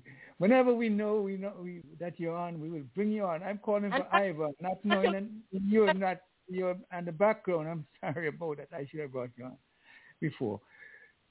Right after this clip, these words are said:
Speaker 1: Murchis, your final thoughts, or, or official, official.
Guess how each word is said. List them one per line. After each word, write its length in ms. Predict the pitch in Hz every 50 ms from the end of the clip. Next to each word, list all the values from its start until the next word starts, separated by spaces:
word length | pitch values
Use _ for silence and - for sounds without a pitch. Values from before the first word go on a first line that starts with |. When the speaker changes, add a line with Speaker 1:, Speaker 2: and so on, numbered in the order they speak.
| _ _ _
Speaker 1:
Murchis, 560 | 156 180 247 294 302 - - 302 269 220 -
your 160 | - 254 247 226
final 340 | - 247 240 233 233 233 220 196
thoughts, 260 | 247 226 226 254 254 - _ -
or, 80 | 196 175
or 560 | 180 190 170 156 156 165 - 180 170 165 - _ _
official, 500 | - 277 240 214 - - 254 214 175 151 - _ _ _ _ _ _ _ _ _ _ _ _ _ _ _
official. 920 | - 147 151 143 - _ - 254 - 185 - 226 214 214 202 190 - -